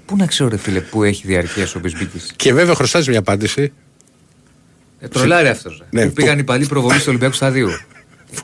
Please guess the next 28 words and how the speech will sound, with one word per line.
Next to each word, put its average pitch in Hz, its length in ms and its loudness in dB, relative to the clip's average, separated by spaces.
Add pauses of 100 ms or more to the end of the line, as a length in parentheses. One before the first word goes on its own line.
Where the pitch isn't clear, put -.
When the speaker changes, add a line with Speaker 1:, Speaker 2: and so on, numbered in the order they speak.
(220)
Speaker 1:
Παλιοί 147 200 0
Speaker 2:
να 127 60 0
πήγαν; - 20 -6
Speaker 1:
προβολή 123 320 -2
του 135 100 -12
Ολυμπιακού 120 260 -6
Σταδίου, 143 180 -6
δεν 151 100 -4
ξέρω 95 160 -10
πού 78 60 -16
πήγαν. 82 280 -14 (260)
Κάπου 107 220 -10
θα - 80 -20
πήγαν. 87 220 -16 (1900)
Γιατί; - 300 -18 (180)
Speaker 2:
Όχι, 135 180 0
δεν 135 120 2
θα, 92 240 0
δεν 90 260 -2
με 113 120 2
το 101 120 0
Δεσίλα, 143 260 2
εντάξει. 127 280 0 (180)
Μια 127 100 0
χαρά 190 200 2
θα 175 80 2
περνούσαμε. - 420 -8 (180)
Απλά, 175 520 0